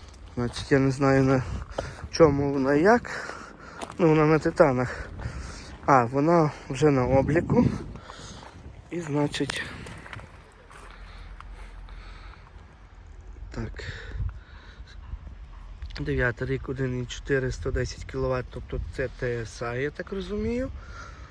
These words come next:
Автомат, сім дев'ятсот. Сто дев'яносто дві пробігу.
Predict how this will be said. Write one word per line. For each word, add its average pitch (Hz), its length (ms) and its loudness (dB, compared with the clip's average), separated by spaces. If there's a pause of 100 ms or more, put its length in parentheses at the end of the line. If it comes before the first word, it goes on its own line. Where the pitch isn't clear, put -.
(1120)
Автомат, 131 680 -6 (500)
сім 175 280 -8
дев'ятсот. 147 480 -4 (1200)
Сто 139 100 -14
дев'яносто 143 400 -6
дві 135 140 -12
пробігу. 127 520 -8